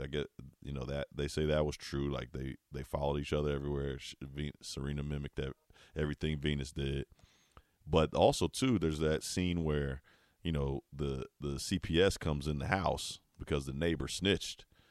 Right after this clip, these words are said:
and said that the children weren't being taken care of properly. And, uh, Richard goes down the line and says, "She's got straight A's. She gonna be a lawyer. She's got straight A's. They, all these kids got straight A's. Da, da, da, da, da."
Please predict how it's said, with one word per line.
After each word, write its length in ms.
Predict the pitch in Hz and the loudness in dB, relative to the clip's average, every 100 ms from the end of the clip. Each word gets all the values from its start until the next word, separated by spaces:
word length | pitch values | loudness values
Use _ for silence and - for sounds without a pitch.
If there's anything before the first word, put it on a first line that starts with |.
| _ _ - | _ _ -10
and 100 | 71 | -8
said 240 | - 73 69 | -2 -2 -2
that 140 | 71 | -4
the 160 | 67 60 - | -6 -8 -2
children 400 | - 80 73 73 | 2 4 4 2
weren't 220 | 76 69 | 0 0
being 180 | 73 69 | -4 0
taken 280 | 78 65 67 | 0 -2 0
care 300 | 87 87 76 | 2 4 2
of 180 | 69 | 0
properly. 540 | - 73 69 69 65 64 - _ _ _ - | 2 2 2 -4 -6 -8 -12 _ _ _ -6
And, 520 | 73 71 65 67 71 _ - - _ _ _ _ | -2 -2 -4 -6 -10 _ -20 -20 _ _ _ _
uh, 400 | 76 67 62 53 - - _ _ _ _ - | -4 -2 -4 -6 -10 -16 _ _ _ _ -2
Richard 400 | 82 82 82 71 | 0 2 0 4
goes 280 | 78 73 69 | 4 4 2
down 360 | 76 76 76 | 2 2 0
the 100 | 71 | -2
line 460 | 71 85 85 71 69 | 2 4 4 2 -2
and 100 | 65 | -4
says, 460 | - 71 65 60 - - - - | -2 -2 -2 -8 -14 -20 -20 -6
"She's 300 | - 123 104 | 0 2 4
got 200 | 107 95 | 2 2
straight 320 | - 110 101 | 2 4 6
A's. 200 | 95 87 | 4 4
She 120 | 110 | 0
gonna 140 | 101 95 | 0 2
be 140 | 92 | 4
a 40 | |
lawyer. 460 | 92 107 101 82 71 - | 6 6 6 4 0 -10
She's 240 | - 110 98 | -6 -2 2
got 200 | 101 92 | 2 2
straight 280 | - 101 95 | 2 2 4
A's. 120 | 82 | 4
They, 140 | 107 | 2
all 220 | - 120 | 2 2
these 140 | 110 - | 2 2
kids 200 | 117 98 | 0 0
got 140 | 104 | -2
straight 260 | - 113 104 | 2 4 6
A's. 220 | 101 90 | 6 6
Da, 140 | 92 | 4
da, 100 | 101 | 4
da, 260 | 95 95 95 | 4 2 4
da, 20 | |
da." 180 | 98 | 6